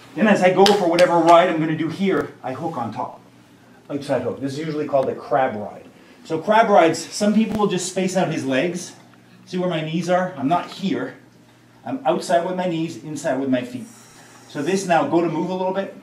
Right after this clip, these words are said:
Yeah, when, when Christian goes to move, try to get out, he's gonna create lift or space or he's not gonna move. Then I'm just waiting at the door. I'm waiting at the door, right? What do you think would happen if instead of a symmetrical crab ride, I went asymmetrical?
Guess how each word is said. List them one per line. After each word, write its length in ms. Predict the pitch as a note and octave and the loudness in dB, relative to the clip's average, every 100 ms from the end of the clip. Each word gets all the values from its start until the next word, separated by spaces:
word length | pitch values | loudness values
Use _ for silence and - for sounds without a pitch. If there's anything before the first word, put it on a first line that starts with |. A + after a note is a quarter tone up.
| - - - | -20 -20 -18
Yeah, 140 | A#2 A#2 | -12 -8
when, 300 | D3 D3+ - | -6 -8 -8
when 160 | E3 | -8
Christian 320 | - G3+ G3 G#3 | -2 -2 0 0
goes 200 | - - | 0 -2
to 80 | |
move, 160 | F3+ - | -6 -4
try 140 | D3+ | -2
to 60 | C#3+ | -2
get 120 | D3 | 2
out, 220 | G3 - - - - | 2 2 -6 -20 -14
he's 120 | F3 | -8
gonna 240 | E3+ A#3 A3 | -2 -2 0
create 220 | G#3 F3 | 2 2
lift 260 | F#3+ G3 F#3 | 2 0 -2
or 60 | |
space 360 | E3+ A3 G#3 F3 | -4 -2 -2 2
or 120 | F3 | 2
he's 100 | D3 | 2
not 160 | D3+ C#3+ | 0 -2
gonna 140 | C#3+ | -2
move. 260 | C#3 A#2+ - - D3 | -2 -6 -10 -20 -10
Then 160 | F#3 F3 | -6 -2
I'm 140 | E3+ | -2
just 160 | D#3 B2+ | -4 -4
waiting 320 | D#3 D3 C#3 | -2 -2 -2
at 80 | A2+ | -4
the 200 | G#3 - | -4 -6
door. 160 | - - - - - | -10 -14 -20 -20 -12
I'm 120 | A#2 | -6
waiting 340 | C3 C3+ B2+ A#2+ | -4 -4 -6 -8
at 100 | A#2+ | -10
the 60 | |
door, 200 | A2+ G#2+ - - A2+ | -12 -14 -18 -16 -10
right? 240 | B2 - - - - - | -8 -8 -14 -20 -20 -12
What 160 | - G#3+ | -2 0
do 60 | B3 | 2
you 40 | |
think 160 | B3+ A3+ | 2 2
would 120 | F#3+ | 0
happen 640 | - F3+ F#3+ - C3 E3 - - - - - - - - | 2 2 4 2 -4 -6 -10 -18 -20 -20 -20 -20 -20 -12
if 120 | E3 | -4
instead 280 | E3+ - G3 | -4 -2 0
of 100 | F#3+ | 4
a 40 | E3+ | 2
symmetrical 720 | - D#3+ F3 - F3+ C#3 A#2+ | 4 2 2 0 -2 -2 -2
crab 300 | C#3+ B2 A#2 | 4 4 4
ride, 340 | A2+ C#3 C#3+ - - - - | 0 0 -2 -12 -20 -20 -10
I 100 | C3+ | -4
went 280 | C#3+ E3+ E3 | -4 -4 -4
asymmetrical? 800 | E3+ E3 - A#2 A2+ - - | -4 -4 -6 -8 -10 -14 -20